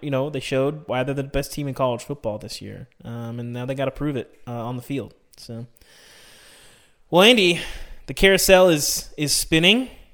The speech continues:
It has, uh, possibly going to pick up speed. There is one, uh, job filled, Clark Lea. By the way,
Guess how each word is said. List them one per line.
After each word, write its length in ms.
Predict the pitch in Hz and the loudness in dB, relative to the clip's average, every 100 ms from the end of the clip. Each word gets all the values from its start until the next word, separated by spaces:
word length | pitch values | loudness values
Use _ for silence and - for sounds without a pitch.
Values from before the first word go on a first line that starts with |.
| _ _ _ _ _ - | _ _ _ _ _ -2
It 100 | 147 | 0
has, 460 | 147 143 135 - | 4 4 2 -2
uh, 200 | 143 135 - - _ _ _ | 0 0 -2 -12 _ _ _
possibly 600 | 175 - 165 156 151 143 | 4 4 0 -2 0 -2
going 220 | 139 135 | -2 -4
to 60 | 131 | -4
pick 180 | 139 135 | -6 -6
up 120 | 123 | -6
speed. 320 | - 131 139 | -8 -6 -4
There 140 | 143 127 | 0 0
is 260 | 127 120 - - - - _ | 0 -4 -10 -18 -20 -20 _
one, 520 | 143 175 220 247 262 - - _ _ _ | 4 8 8 8 2 -2 -16 _ _ _
uh, 360 | 156 165 165 160 147 | 0 2 4 2 2
job 300 | 156 151 131 | 6 6 6
filled, 460 | - 160 226 226 | 0 2 2 -2
Clark 280 | - 127 120 | 0 0 2
Lea. 520 | 147 196 240 262 - _ _ _ | 2 4 4 0 -4 _ _ _
By 140 | - 202 | 6 8
the 80 | |
way, 380 | 185 202 247 269 | 8 8 8 4